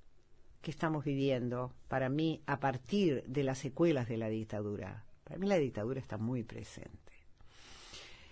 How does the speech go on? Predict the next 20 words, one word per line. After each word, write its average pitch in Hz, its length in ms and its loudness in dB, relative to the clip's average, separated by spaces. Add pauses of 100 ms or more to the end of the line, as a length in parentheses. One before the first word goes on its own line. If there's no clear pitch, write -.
(220)
Y 180 120 8
esa 170 140 6
es - 120 -2
una 143 160 4
preocupación 120 480 -2
muy 123 180 2
grande 90 340 -2
para 90 300 -8
mí, 98 360 -8 (300)
porque 139 280 -4
eso 135 360 -4
pienso 151 440 0
que 127 120 0
no 135 180 0
se 127 260 -2
ha 120 160 -4 (480)
perci-, 131 380 0
no 151 180 2
se 143 140 -2
percibe 98 800 -4